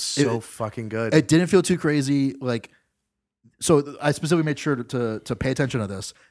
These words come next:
Speaker 1: The only sci-fi element in the entire forty-five minutes was, well, we don't know it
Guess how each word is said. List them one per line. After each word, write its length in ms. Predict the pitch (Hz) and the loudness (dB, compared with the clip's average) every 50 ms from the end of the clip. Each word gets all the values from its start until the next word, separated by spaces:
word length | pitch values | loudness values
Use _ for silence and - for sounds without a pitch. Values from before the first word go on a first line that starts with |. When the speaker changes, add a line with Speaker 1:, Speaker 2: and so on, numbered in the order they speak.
| _ - | _ -6
Speaker 1:
The 140 | 127 131 - _ _ - | -6 -6 -6 _ _ -6
only 380 | 117 120 135 165 190 220 247 | -4 -4 -2 -2 -2 0 0
sci-fi 460 | 233 - - - 196 - 190 - 196 180 | -2 -2 -2 -6 -6 -6 -4 -2 -2 0
element 380 | 170 180 175 151 131 117 - | 2 2 2 2 0 -2 -2
in 80 | 120 117 | -4 -6
the 60 | 113 | -6
entire 280 | 113 - 117 117 127 131 | -4 -4 -2 -2 -2 -2
forty-five 380 | - 156 143 139 - 147 139 | -2 -2 -2 0 0 0 0
minutes 340 | 156 147 110 101 - - - - - _ _ _ | 0 0 -2 -4 -6 -10 -14 -18 -20 _ _ _
was, 580 | 117 117 120 117 113 113 113 110 104 - - - _ - | -2 0 0 2 2 2 0 -2 -4 -8 -12 -14 _ -12
well, 140 | 117 104 104 | -12 -4 -2
we 120 | 123 147 | 0 0
don't 140 | 135 131 131 | 0 0 -2
know 140 | 127 120 107 | -2 -2 -4
it 80 | - | -4